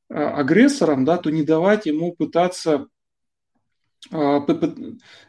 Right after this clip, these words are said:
точнее, оставаться самому жертвой, не давая агрессору поводов, м, самому стать жертвой, да, то есть не давать ему из своей обиды ответных провокаций, да, и, э, быть жертвой до конца. То есть, например, если оказана физическая агрессия,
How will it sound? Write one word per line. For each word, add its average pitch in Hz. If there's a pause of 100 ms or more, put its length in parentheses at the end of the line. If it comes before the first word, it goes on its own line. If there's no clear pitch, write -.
(140)
точнее, 185
оставаться 202
самому 165
жертвой, 220
не 156
давая 170
агрессору 156
поводов, 180 (580)
м, -
самому 170
стать 147
жертвой, 123 (140)
да, 156
то 165
есть 139
не 160
давать 175
ему 165
из 175
своей 165
обиды 170
ответных 160
провокаций, 156
да, 151 (460)
и, 147
э, 143
быть 151
жертвой 170
до 143
конца. 160
То 139
есть, 127
например, 151
если 160
оказана 143
физическая 143
агрессия, 127